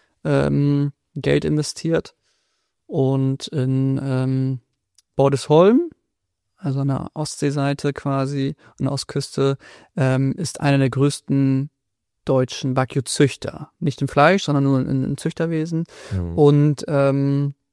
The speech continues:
Speaker 1: mitbeteiligt daran, dass in Deutschland Wagyus, äh, quasi als lebende Tiere auf dem, auf dem, auf den Höfen stehen und nicht nur als Fleisch importiert wird.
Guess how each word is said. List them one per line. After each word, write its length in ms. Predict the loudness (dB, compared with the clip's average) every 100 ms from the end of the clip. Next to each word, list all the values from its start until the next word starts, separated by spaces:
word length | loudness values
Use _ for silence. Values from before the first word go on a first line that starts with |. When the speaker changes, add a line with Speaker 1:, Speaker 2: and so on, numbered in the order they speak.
| _ _ -20 -14
Speaker 1:
mitbeteiligt 920 | -4 2 4 2 -2 2 2 4 2
daran, 240 | 2 2
dass 140 | 0
in 60 | 0
Deutschland 500 | 0 0 -2 -4 -4
Wagyus, 580 | -4 -4 -4 -4 -8 -14 _ _ _ _ _ _ _ _
äh, 360 | -2 0 2 0 -4 -8 -8
quasi 500 | -2 -2 0 -2 -4
als 240 | -6 -4 2
lebende 280 | 4 4
Tiere 300 | 4 4 6
auf 160 | 4 4
dem, 360 | 2 2 0 -4
auf 160 | -4
dem, 400 | -2 0 -2 -4
auf 120 | -6
den 120 | 0 2
Höfen 240 | 2 0
stehen 360 | 0 2 2 0 -10 -20 -20 -20 -2
und 680 | 6 8 8 6 4 0 -2
nicht 320 | 0 0 2
nur 140 | 0 2
als 180 | 0
Fleisch 360 | 0 4 4 4
importiert 640 | 0 0 0 0 -2 0
wird. 360 | -2 -2 -6